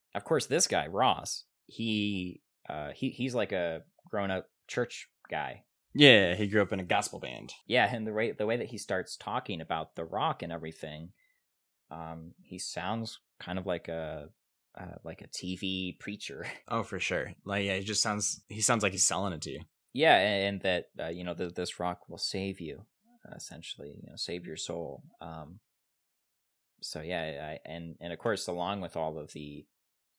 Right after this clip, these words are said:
Speaker 1: uh, sort of elements of sort of cult, eh, with-, within the grass, I think adds to that sort of feeling. So I, I wonder, I mean, do you have,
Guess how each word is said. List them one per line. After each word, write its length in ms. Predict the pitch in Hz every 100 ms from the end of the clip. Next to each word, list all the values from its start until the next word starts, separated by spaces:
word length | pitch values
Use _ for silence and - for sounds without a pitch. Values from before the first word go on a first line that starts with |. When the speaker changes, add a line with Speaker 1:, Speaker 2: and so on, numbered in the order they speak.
| _
Speaker 1:
uh, 240 | 69 71
sort 240 | 73 - 78
of 60 | -
elements 460 | 82 82 78 -
of 200 | 80 73 - _ _ _ _ _ _ _
sort 160 | - 82
of 60 | - _
cult, 560 | - - 90 78 - - _ -
eh, 80 | 80
with-, 260 | 85 82
within 340 | 82 87 90 82
the 80 |
grass, 580 | 76 78 78 71 - - _ _ -
I 60 | 82
think 160 | - 80
adds 320 | - 76 76
to 100 | -
that 260 | 76 67 69 _
sort 200 | - 76
of 60 |
feeling. 520 | - - 80 69 69 101 _ _ _ _ _ _ _ _ _ _ _ _ _ _ _ _
So 300 | - - 78
I, 160 | - 107
I 220 | - 92
wonder, 460 | 131 175 196 180 147
I 100 | 104
mean, 120 | 120
do 80 | 120
you 80 | 131
have, 200 | 139 135